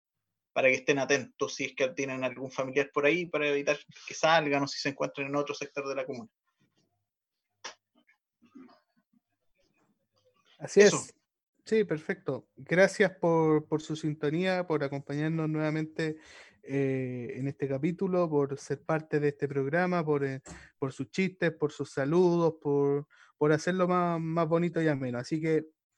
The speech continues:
Speaker 2: un abrazo grande a todos nuestros hermanos, eh, a Miguelito, su familia, a nuestros pastores.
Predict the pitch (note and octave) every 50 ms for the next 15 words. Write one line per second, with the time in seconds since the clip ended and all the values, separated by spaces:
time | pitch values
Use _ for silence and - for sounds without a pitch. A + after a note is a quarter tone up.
0 | - - _ _ _ _ - D3+ D#3 D3+ D3+ D#3 E3 - - D#3+ D3+ D3+ D#3 E3+
1 | E3+ F3+ F#3 F#3 F3 F3+ F3 E3+ D3+ - D3 C#3+ - - D#3 D#3 D#3 D3+ D3+ C#3+
2 | - - C#3+ C#3 C#3 C#3 D#3 E3+ F#3 F#3 F3+ F3 F3 F3 F3 - _ - C3+ C3+
3 | C3 C3 B2+ B2+ B2+ B2+ B2 B2 B2 B2 _ _ _ _ _ _ _ _ _ _
4 | _ - B2+ B2+ B2 A#2+ B2 B2 B2 A#2+ B2 C3 C3 B2+ C3 C#3 E3+ F3+ - -
5 | E3+ D#3 - - - - C#3+ C#3+ D#3+ F#3 F#3 F3 F3+ F3+ F3 F3 F3 E3+ D#3 D3
6 | C#3 - - - - - D#3+ - - F3+ F#3 F3+ F3+ F3+ F3